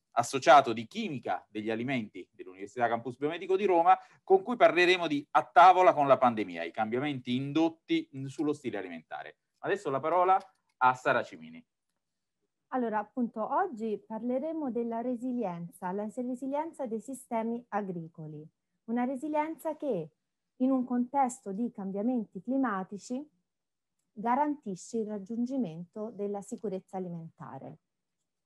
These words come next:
Speaker 2: Come sappiamo, ehm, come sappiamo, eh, è necessario accumulare conoscenza scientifica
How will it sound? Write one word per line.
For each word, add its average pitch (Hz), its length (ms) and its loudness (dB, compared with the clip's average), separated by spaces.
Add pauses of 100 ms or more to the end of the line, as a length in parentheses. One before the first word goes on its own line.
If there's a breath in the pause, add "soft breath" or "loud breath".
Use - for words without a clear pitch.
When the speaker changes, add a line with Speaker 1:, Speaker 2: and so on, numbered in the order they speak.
(1200)
Speaker 2:
Come 320 240 -2
sappiamo, 220 840 -4 (1400)
ehm, 202 840 -2 (1700)
come 294 220 2
sappiamo, 233 800 -4 (300)
eh, 214 460 0 (160)
è 247 160 0
necessario 247 1200 0 (420)
accumulare 247 1120 0
conoscenza 247 680 -4
scientifica 196 840 -10